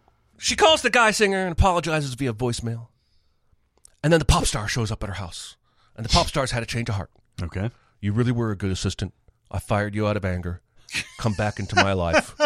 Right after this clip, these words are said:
Speaker 2: <laughs>
Speaker 1: and be my assistant again."
Speaker 2: You
Speaker 1: And
Speaker 2: don't, you don't know the names or actors that
Speaker 1: I
Speaker 2: play
Speaker 1: could,
Speaker 2: these,
Speaker 1: uh,
Speaker 2: these
Speaker 1: the, the
Speaker 2: characters,
Speaker 1: pop
Speaker 2: right?
Speaker 1: star actress I recognized, but nobody else.
Speaker 2: Okay.
Speaker 1: It's Ice Cube. No.
Speaker 2: Yeah,
Speaker 1: Um,
Speaker 2: all right.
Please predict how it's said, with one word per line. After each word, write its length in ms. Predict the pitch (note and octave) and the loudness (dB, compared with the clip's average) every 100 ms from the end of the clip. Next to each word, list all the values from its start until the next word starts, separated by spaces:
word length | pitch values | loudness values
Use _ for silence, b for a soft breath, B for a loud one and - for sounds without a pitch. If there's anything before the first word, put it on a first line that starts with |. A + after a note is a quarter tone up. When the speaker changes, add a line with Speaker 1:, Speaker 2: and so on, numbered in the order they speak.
| - - B3+ | 0 -2 -2
Speaker 2:
<laughs> 440 | B3 - - - - | -2 -4 -4 -2 -2
Speaker 1:
and 120 | G#2 | 0
be 140 | A2 | 2
my 180 | G#2+ F#2 | 2 2
assistant 520 | F#2 - F#2+ - E2+ | 2 0 -2 -4 -6
again." 320 | F2 F2 E2 D#2 | -6 -4 -4 -6
Speaker 2:
You 60 | E2 b b b b b b b - | -12 b b b b b b b 4
Speaker 1:
And 160 | A#2 | 6
Speaker 2:
don't, 160 | G3+ - | 6 4
you 100 | E3+ | 6
don't 120 | A3 | 6
know 100 | F#3 | 6
the 80 | C#3+ | 6
names 360 | B2+ C3+ C#3+ B2+ | 6 6 6 4
or 500 | A#2 A#2 A#2 A2+ - | 4 6 6 6 4
actors 480 | A2 A2+ A2 F#2+ F2+ | 2 2 2 0 0
that 80 | - | 2
Speaker 1:
I 60 | A#2+ | 2
Speaker 2:
play 200 | A2+ G#2+ | 2 2
Speaker 1:
could, 80 | F#2+ | 2
Speaker 2:
these, 340 | E2+ D#2+ - - - | 0 -4 -6 -2 4
Speaker 1:
uh, 280 | F3 E3 | 8 8
Speaker 2:
these 60 | D#3+ | 6
Speaker 1:
the, 60 | E3 | 6
the 80 | D#3+ | 6
Speaker 2:
characters, 200 | E3+ D#3 | 4 4
Speaker 1:
pop 160 | D#3 A3 | 4 4
Speaker 2:
right? 60 | |
Speaker 1:
star 200 | - F3+ | 4 4
actress 400 | D3+ C#3 C#3+ B2 - | 6 4 2 -2 2
I 100 | C3 | 4
recognized, 720 | A#2+ A2 F2+ F2+ C#2+ D2 - | 4 0 -4 -6 -8 -10 -10
but 80 | B2 | 0
nobody 240 | D3+ C3+ | 0 2
else. 220 | A2+ - - | 0 0 2
Speaker 2:
Okay. 220 | C#3 - | 2 2
Speaker 1:
It's 80 | E3+ | 4
Ice 180 | E3+ - | 4 4
Cube. 280 | A2 F2+ - | -2 -4 -6
No. 160 | A2 G2 B - | -6 -6 B -4
Speaker 2:
Yeah, 80 | G2+ | 4
Speaker 1:
Um, 60 | |
Speaker 2:
all 200 | F3 F3 F#2+ | 6 8 6
right. 100 | D2 | 2